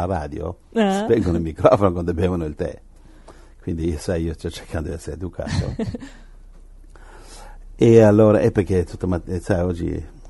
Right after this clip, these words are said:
Speaker 1: mi piace cominciare col digiuno, questa è la prima cosa che, che prendo oggi. È bello cominciare col digiuno la mattina, mi piace
Speaker 2: Amen,
Speaker 1: sempre così,
Speaker 2: amen.
Speaker 1: quando posso.
Speaker 2: Mhm, mhm.
Speaker 1: Infatti stamattina il Signore mi ha dato un messaggio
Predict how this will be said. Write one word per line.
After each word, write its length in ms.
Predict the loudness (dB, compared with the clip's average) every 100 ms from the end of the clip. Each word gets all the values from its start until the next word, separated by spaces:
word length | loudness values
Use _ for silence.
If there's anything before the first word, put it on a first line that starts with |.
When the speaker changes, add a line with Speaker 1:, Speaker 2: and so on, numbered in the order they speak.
| -20 -6
Speaker 1:
mi 140 | -4 2
piace 260 | 2 2
cominciare 440 | -2 -2 2 0 2
col 160 | -2
digiuno, 460 | -2 -4 -4 -6 -10
questa 260 | -8 -6
è 20 | -8
la 60 |
prima 260 | -6 -4 -4
cosa 340 | -2 -2 -4
che, 300 | -6 -6 -8 -10 -18 -18 -18 -16
che 120 | -10
prendo 480 | -4 -4 -4 -6 -8
oggi. 240 | -10 -14 -18 -20 -20 -20 -18
È 80 | -12
bello 300 | 0 0 0
cominciare 380 | -4 -8 -6 -8
col 140 | -6
digiuno 400 | -8 -8 -10 -8
la 100 | -10
mattina, 460 | -10 -12 -10 -10 -8
mi 100 | -10
piace 320 | -8 -8 -6
Speaker 2:
Amen, 100 | -4 -2
Speaker 1:
sempre 220 | -2 -4
così, 100 | -6
Speaker 2:
amen. 160 | -6 -8 -12 -16 -16 -16 -16 -16 -16 -18 -16
Speaker 1:
quando 280 | -10 -10 -10
posso. 520 | -10 -12 -12 -14 -16 -18 -20 -20 -20 -18 -20 -16
Speaker 2:
Mhm, 360 | -8 -6 -6 -6
mhm. 160 | -8 -10 -10
Speaker 1:
Infatti 260 | -8 -8 -8
stamattina 420 | -6 -4 -2 -2
il 60 | -2
Signore 160 | -2 -4
mi 20 |
ha 20 | -2
dato 80 | -2
un 60 |
messaggio 580 | -2 0 0 0 0 -4